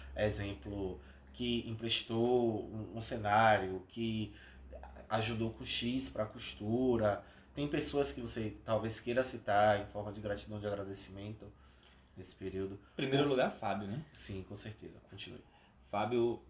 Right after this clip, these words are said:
Speaker 2: ele, ele até hoje, ele é sempre assim, ele é um amigo diferente de, de todos.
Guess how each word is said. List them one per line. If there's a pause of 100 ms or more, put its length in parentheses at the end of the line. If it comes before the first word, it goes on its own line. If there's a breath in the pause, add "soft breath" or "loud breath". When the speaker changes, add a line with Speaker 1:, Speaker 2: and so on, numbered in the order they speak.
Speaker 2:
ele,
ele
até
hoje,
ele
é
sempre
assim,
ele
é
um
amigo (380)
diferente
de,
de
todos.